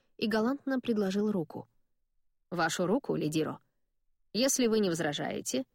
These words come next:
и не имеете каких-либо важных дел, то буду рад пригласить вас в один чудесный ресторан. Только",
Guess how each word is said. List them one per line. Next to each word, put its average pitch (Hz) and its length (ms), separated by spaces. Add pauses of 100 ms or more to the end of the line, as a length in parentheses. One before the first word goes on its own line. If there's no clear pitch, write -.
и 226 80
не 233 200
имеете 185 400
каких-либо 165 480
важных 147 420
дел, 220 260 (380)
то 190 120
буду 175 220
рад 175 220
пригласить 196 480
вас 262 180
в 220 40
один 196 240
чудесный 175 460
ресторан. 143 460 (640)
Только", 185 640